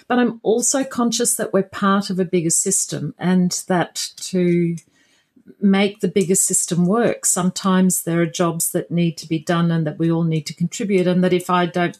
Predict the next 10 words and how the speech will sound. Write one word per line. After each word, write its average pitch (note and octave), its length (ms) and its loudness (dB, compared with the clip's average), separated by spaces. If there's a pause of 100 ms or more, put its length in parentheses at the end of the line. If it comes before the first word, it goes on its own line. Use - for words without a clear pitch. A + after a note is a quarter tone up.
(100)
play E3+ 600 2 (600)
my F3+ 360 2 (120)
part, - 880 -4 (320)
then F#3 480 4 (420)
it G#3+ 240 -2
puts - 260 0
extra C4+ 280 -4
burden F3 340 2
on, E3+ 220 0 (160)
on E3+ 320 0